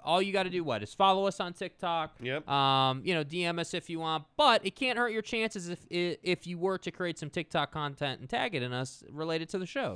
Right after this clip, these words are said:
Speaker 1: So
Speaker 2: Yeah, and I appreciate everybody who start, who's following me on TikTok
Speaker 1: Oh, we
Speaker 2: now. I
Speaker 1: getting
Speaker 2: mean,
Speaker 1: people
Speaker 2: we
Speaker 1: following?
Speaker 2: Yeah,
Speaker 1: Call some
Speaker 2: absolutely.
Speaker 1: people out. What
Speaker 2: We
Speaker 1: we got?
Speaker 2: got
Speaker 1: What we
Speaker 2: a,
Speaker 1: got?
Speaker 2: we got a bunch that, uh, well, hold on. Uh, Nida twenty-five just started following us twenty minutes ago.
Speaker 1: Okay.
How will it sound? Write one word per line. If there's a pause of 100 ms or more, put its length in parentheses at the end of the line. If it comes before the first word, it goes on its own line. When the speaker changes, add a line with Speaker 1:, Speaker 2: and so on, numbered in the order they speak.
Speaker 1:
So
Speaker 2:
Yeah,
and
I
appreciate
everybody
who
start,
who's
following (120)
me
on
TikTok
Speaker 1:
Oh,
we
Speaker 2:
now.
I
Speaker 1:
getting
Speaker 2:
mean,
Speaker 1:
people
Speaker 2:
we
Speaker 1:
following? (140)
Speaker 2:
Yeah,
Speaker 1:
Call
some
Speaker 2:
absolutely.
Speaker 1:
people
out.
What
Speaker 2:
We
Speaker 1:
we
got?
Speaker 2:
got
Speaker 1:
What
we
Speaker 2:
a,
Speaker 1:
got?
Speaker 2:
we
got
a
bunch
that,
uh,
well, (120)
hold
on. (340)
Uh,
Nida
twenty-five (160)
just
started
following
us
twenty
minutes
ago.
Speaker 1:
Okay.